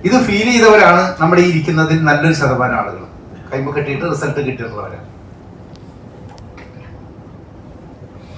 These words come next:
ഇത് എത്ര ജീവനുകളെ രക്ഷിച്ചെന്നുള്ളതാണ്. അഞ്ച് മിനിറ്റ് കൊണ്ട്, രണ്ട് മിനിറ്റ് കൊണ്ട് ഒരുപാട് ജീവനുകളെ രക്ഷിച്ചിട്ടുണ്ട്. ഇന്ന് കേരളത്തിൽ തന്നെ നിരവധി കേസുകൾ ഉണ്ടാക്കുന്നുണ്ട്. കാരണം ബ്ലഡ് ക്ലോട്ട് ചെയ്യാൻ അനുവദിക്കില്ല.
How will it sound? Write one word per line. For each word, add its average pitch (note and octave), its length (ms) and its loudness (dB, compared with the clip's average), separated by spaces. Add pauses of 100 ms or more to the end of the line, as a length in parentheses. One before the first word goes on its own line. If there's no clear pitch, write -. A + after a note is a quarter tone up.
(280)
ഇത് F#3+ 120 2
എത്ര A#3+ 420 4
ജീവനുകളെ A3 640 2
രക്ഷിച്ചെന്നുള്ളതാണ്. D#3 840 -2 (800)
അഞ്ച് D#3+ 240 -2
മിനിറ്റ് E3+ 240 -2
കൊണ്ട്, E3 320 -4
രണ്ട് D3+ 180 -4
മിനിറ്റ് D3 260 -4
കൊണ്ട് C#3 220 -6
ഒരുപാട് C#3+ 440 -4
ജീവനുകളെ A#2+ 540 -8 (560)
രക്ഷിച്ചിട്ടുണ്ട്. A2+ 480 -8 (100)
ഇന്ന് D3+ 120 -4
കേരളത്തിൽ D3+ 480 -4
തന്നെ D3+ 240 -8 (300)
നിരവധി A#3+ 340 -2
കേസുകൾ C#3+ 380 0
ഉണ്ടാക്കുന്നുണ്ട്. - 1400 -16
കാരണം D3+ 260 0
ബ്ലഡ് F3 340 -2
ക്ലോട്ട് D3 220 -2
ചെയ്യാൻ C3 240 -2
അനുവദിക്കില്ല. A#2 420 -10